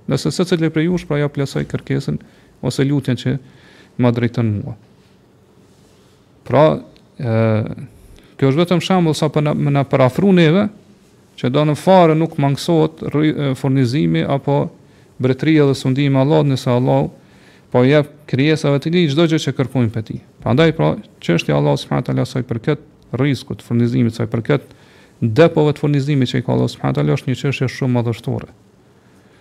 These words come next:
Pra sikur Allah t'i furnizonte të gjitha krijesat, atëherë kjo, qysh e pa, pra, fare nuk do të kishte vështirësi, vështirësi, fare nuk do të njente lodhje, edhe fare nuk ta, do ta mangësonte furnizimin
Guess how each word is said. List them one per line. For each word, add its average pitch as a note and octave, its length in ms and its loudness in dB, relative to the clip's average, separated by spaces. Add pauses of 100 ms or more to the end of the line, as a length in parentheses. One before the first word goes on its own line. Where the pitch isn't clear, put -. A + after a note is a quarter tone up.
(260)
Pra A2+ 120 -2
sikur D3 240 2
Allah D3 240 4
t'i C3 140 -4
furnizonte C3+ 500 2
të B2 220 2
gjitha D#3+ 200 4
krijesat, D#3+ 380 0
atëherë C#3+ 260 -2
kjo, D3 180 2 (800)
qysh C#3+ 240 0
e B2 80 0
pa, D3 200 2
pra, C3 120 0 (320)
fare D#3+ 320 4
nuk C3 200 -2
do C3 120 0
të - 280 -12
kishte C3+ 260 0
vështirësi, - 500 -6
vështirësi, B2+ 520 -4
fare D#3+ 280 2
nuk C#3+ 180 0
do C3 100 2
të B2+ 100 -4
njente C3+ 260 0
lodhje, D#3 380 2 (560)
edhe A#2+ 220 0
fare D3+ 260 4
nuk C3+ 160 -2
ta, C3 100 2
do C#3+ 320 -6
ta B2+ 140 0
mangësonte B2+ 520 -2
furnizimin C3+ 640 -2